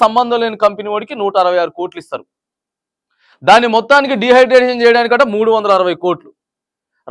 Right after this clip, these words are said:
రైతులకి పైసలు ఇవ్వడానికి మాత్రానికి వీళ్ళకి చేతికొస్తలేదు. చూడండి, రుణమాఫీ అయ్యాకే భరోసా అన్నటువంటి మంత్రి తుమ్మల. అంటే రుణమాఫీ ఎప్పుడైతుంది? అసలు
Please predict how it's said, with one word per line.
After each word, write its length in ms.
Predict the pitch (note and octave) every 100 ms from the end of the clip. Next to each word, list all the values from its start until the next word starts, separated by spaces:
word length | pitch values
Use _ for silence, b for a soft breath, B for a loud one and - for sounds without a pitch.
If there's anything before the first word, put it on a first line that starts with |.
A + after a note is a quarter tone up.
| C#3
రైతులకి 440 | G3+ C#4+ D4+ D4 D4
పైసలు 300 | G#3+ A#3+ B3+ B3
ఇవ్వడానికి 340 | A3+ G#3+ G3+ F#3
మాత్రానికి 420 | F3+ F#3 F#3 A3+ C4+
వీళ్ళకి 280 | F#3 F3 E3 -
చేతికొస్తలేదు. 680 | E3+ D3 C#3 - A#2+ G2+ _ _ _ _ _ _ _
చూడండి, 260 | G#3+ C4+ G#3
రుణమాఫీ 440 | G3+ C4+ C#4+ C#4 C4+
అయ్యాకే 380 | A3+ B3 B3 B3+ A3
భరోసా 340 | G3 A3+ A3 G#3+
అన్నటువంటి 420 | G3+ G3 F#3+ G3+ A3
మంత్రి 220 | F3 E3+ F#3+ E3+
తుమ్మల. 260 | D#3+ D#3 D3+ A#2+ - _ _ _ _ _ _ _ -
అంటే 180 | F3 C#4 B3+ B3+ - _ _ -
రుణమాఫీ 420 | G3+ C4+ D4 C4+ A#3+
ఎప్పుడైతుంది? 500 | A#3+ C#4 C#4 C4+ C4+ C4+ _ _ _ _ _ _ _ _ _ _ _ _ -
అసలు 160 | B3+